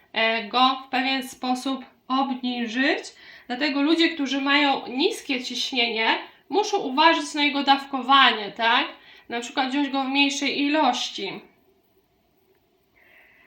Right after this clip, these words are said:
E, olej z pestek dyni jest, e, świetny na odporność i to muszę z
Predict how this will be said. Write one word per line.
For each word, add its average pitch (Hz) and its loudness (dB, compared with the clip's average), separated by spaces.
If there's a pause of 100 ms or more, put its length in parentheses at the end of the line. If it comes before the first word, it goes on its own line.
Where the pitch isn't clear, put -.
(180)
E, 233 2
olej 466 2
z - -10
pestek 339 -2
dyni 330 2
jest, 311 -2
e, 247 0
świetny 302 -2
na 285 4
odporność 226 0
i - -12
to 262 -2
muszę 302 -2
z - -14